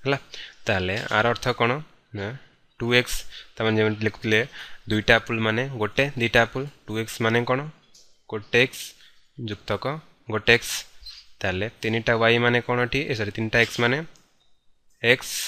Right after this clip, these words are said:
ଯୁକ୍ତକ ଏକ୍ସ ଯୁକ୍ତକ ଏକ୍ସ। ତାହେଲେ ଦେଖ, ବର୍ତ୍ତମାନ ଯୋଗ କରିଦିଅ। କେତେ ହଉଛି? ଗୋଟେ, ଦୁଇଟା, ତିନୋଟି, ଚାରୋଟି, ପାଞ୍ଚୋଟି।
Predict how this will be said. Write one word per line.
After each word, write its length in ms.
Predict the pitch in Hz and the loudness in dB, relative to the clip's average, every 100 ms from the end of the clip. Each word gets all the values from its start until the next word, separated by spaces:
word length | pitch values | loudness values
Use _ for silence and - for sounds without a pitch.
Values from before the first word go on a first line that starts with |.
| - _ 110 | -10 _ -16
ଯୁକ୍ତକ 300 | 104 - 101 101 117 | -10 -6 -2 0 0
ଏକ୍ସ 180 | 131 - - - - - - - | 0 -4 -10 -14 -20 -20 -20 -14
ଯୁକ୍ତକ 320 | 113 - 107 131 147 - - - - | -12 -8 -6 -6 -12 -20 -20 -18 -4
ଏକ୍ସ। 260 | 101 - - - - - _ - | -2 -2 -12 -14 -16 -20 _ -10
ତାହେଲେ 160 | - 104 | -2 0
ଦେଖ, 140 | 113 135 143 - - | 0 0 -6 -12 -10
ବର୍ତ୍ତମାନ 260 | 101 113 110 | -4 -2 0
ଯୋଗ 160 | 110 110 | 0 2
କରିଦିଅ। 280 | 117 107 123 - - - - | 0 0 -4 -6 -20 -18 -8
କେତେ 160 | 101 | 0
ହଉଛି? 240 | 117 113 147 165 - - - - _ _ - | 0 2 -2 -4 -18 -20 -20 -20 _ _ -8
ଗୋଟେ, 260 | 107 - 131 147 - - | -6 0 -2 -2 -14 -14
ଦୁଇଟା, 440 | 104 101 104 - 120 143 - | -6 -4 -2 0 0 -2 -12
ତିନୋଟି, 400 | - 101 104 113 143 160 - | -4 -2 -2 -2 -8 -8 -2
ଚାରୋଟି, 400 | 101 101 98 139 - - | 0 0 -4 -10 -10 -8
ପାଞ୍ଚୋଟି। 440 | 101 92 - 92 | -6 -6 -8 -10